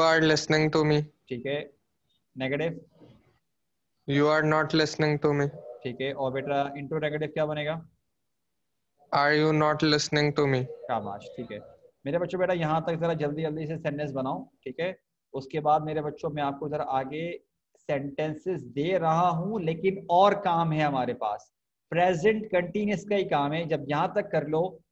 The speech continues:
Speaker 2: तो मुझे मैसेज करना कि continue, ताकि मैं जरा, मैं तुम लोगों को जरा आगे और समझाऊं। जल्दी यहाँ तक कर लो बेटा, ये दो काम जरा फटाफट करो।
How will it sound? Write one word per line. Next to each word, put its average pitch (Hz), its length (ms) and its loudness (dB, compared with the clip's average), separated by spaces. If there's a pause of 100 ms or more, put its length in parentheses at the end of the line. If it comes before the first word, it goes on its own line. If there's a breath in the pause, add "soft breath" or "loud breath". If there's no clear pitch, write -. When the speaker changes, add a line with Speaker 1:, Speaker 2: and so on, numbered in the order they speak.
(160)
Speaker 2:
तो 160 60 -4
मुझे 160 180 0
मैसेज 151 560 -2
करना 156 340 -2
कि 190 220 -2
continue, 151 760 -2 (280)
ताकि 147 280 -2
मैं 160 120 -2
जरा, 170 280 0 (120)
मैं 143 160 -2
तुम 151 160 -8
लोगों 156 240 -4
को 160 80 -4
जरा 151 200 0
आगे 143 200 -2
और 147 140 0
समझाऊं। 127 380 -8 (1900)
जल्दी 160 300 0
यहाँ 180 280 0
तक 180 140 -4
कर 170 100 0
लो 170 140 2
बेटा, 175 160 -2
ये 175 160 0
दो 151 220 0
काम 165 260 -2
जरा 165 160 2
फटाफट 160 360 0
करो। 165 240 0